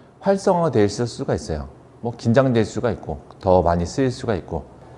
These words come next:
요 왼쪽 정극은 그리고 외복사근, 요 가운데 백선 지나서 반대쪽에 지금 보이지 않지만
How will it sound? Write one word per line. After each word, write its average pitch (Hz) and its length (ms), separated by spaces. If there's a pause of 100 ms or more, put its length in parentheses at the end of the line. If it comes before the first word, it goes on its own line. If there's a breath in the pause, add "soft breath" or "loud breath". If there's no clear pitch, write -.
요 104 220
왼쪽 107 420
정극은 117 640
그리고 110 520 (200)
외복사근, 123 840 (400)
요 110 60
가운데 110 400
백선 120 400
지나서 110 460
반대쪽에 117 600
지금 98 180
보이지 139 240
않지만 131 480